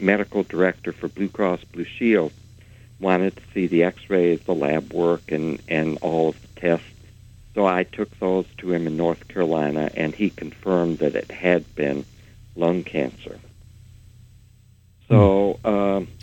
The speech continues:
Speaker 2: What type of lung cancer? Small cell?
Speaker 1: Yeah. And
Speaker 2: That's, that's
Speaker 1: I,
Speaker 2: the
Speaker 1: I
Speaker 2: worst.
Speaker 1: think, I mean, uh, that was thirty-one <laughs> years ago.
Speaker 2: All right.
Speaker 1: Uh, so I don't really remember, Gary, but, uh,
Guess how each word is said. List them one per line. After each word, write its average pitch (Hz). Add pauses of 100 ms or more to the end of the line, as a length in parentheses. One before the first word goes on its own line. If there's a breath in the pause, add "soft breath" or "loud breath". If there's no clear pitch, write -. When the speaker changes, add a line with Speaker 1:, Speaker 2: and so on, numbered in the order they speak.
Speaker 2:
What 120
type 120
of 110
lung 101
cancer? 101
Small 117
cell? 139 (760)
Speaker 1:
Yeah. 101 (520 loud breath)
And 107
Speaker 2:
That's, -
that's 120
Speaker 1:
I, 110
Speaker 2:
the 101
Speaker 1:
I -
Speaker 2:
worst. 101
Speaker 1:
think, 110
I 87
mean, 92
uh, 87
that 90
was 90 (120)
thirty-one 101
<laughs> -
years 98
ago. 101 (120)
Speaker 2:
All 101
right. 80 (180)
Speaker 1:
Uh, 85 (100)
so 101
I 98
don't 90
really 82
remember, 80
Gary, 76
but, 82 (100)
uh, 78